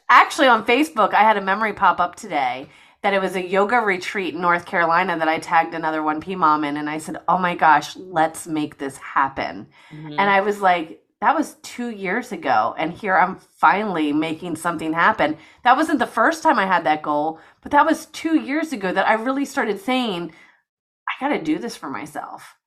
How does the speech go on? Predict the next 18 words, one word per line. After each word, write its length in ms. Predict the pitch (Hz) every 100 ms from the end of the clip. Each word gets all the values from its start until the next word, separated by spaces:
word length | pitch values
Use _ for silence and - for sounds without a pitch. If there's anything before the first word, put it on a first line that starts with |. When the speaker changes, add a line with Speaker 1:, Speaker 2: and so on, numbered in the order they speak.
| _
Speaker 2:
Yeah. 120 | 147
Speaker 1:
And 40 | 214
I 60 |
didn't 280 | 240 311 311
do 140 | 330 453
it. 300 | 196 - - -
<laughs> 100 | - - - - _ _ _ _
Speaker 2:
Well, 140 | 240
now 200 | 254 262
you 200 | 311 359
are. 400 | 269 190 175 208
And 160 | 226 233
so 300 | 254 226 214
I 160 | 185 220
wanna 180 | 240 247
make 200 | 240 240
sure 280 | - 240 240
that 400 | 208 196 190